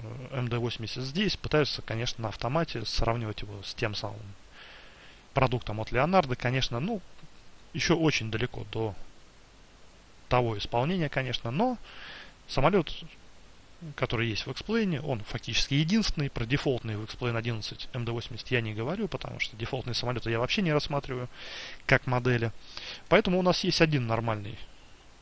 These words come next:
Mad Dog, один нормальный М Д восемьдесят, на котором мы должны летать. Ну и я очень люблю эту машину, она атмосферная, то есть и выполнять полёты на ней очень приятно.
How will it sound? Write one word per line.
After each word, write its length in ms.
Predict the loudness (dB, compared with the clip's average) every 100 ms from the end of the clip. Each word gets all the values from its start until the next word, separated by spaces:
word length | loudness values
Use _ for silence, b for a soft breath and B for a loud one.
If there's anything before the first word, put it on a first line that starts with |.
| -20 -8
Mad 240 | -2 0 4
Dog, 200 | 2 2 -2
один 280 | 0 0
нормальный 380 | 0 0 0 -2
М 80 | -2
Д 80 | -2
восемьдесят, 380 | -2 -4 -6 -6
на 80 |
котором 420 | -4 -2 0 0 -4 B B B
мы 140 | 6
должны 260 | 6 6 2
летать. 400 | 0 -2 -4 -6
Ну 240 | -4 -4 -4
и 180 | -4 -8 -12 -14 -14 -14 -2
я 200 | 4 6
очень 260 | 6 4
люблю 200 | 2 2
эту 100 | 2
машину, 420 | 0 -4 -4 -4 -2
она 280 | 0 0
атмосферная, 640 | 0 -2 -2 0 -2 -2 -8
то 100 | -8
есть 220 | -8 -4
и 20 |
выполнять 400 | -2 0 2 0
полёты 380 | 0 0 0 -2
на 80 | -6
ней 200 | -6 -8 B B B -4
очень 280 | -2 -2 -2
приятно. 360 | -4 -4 -8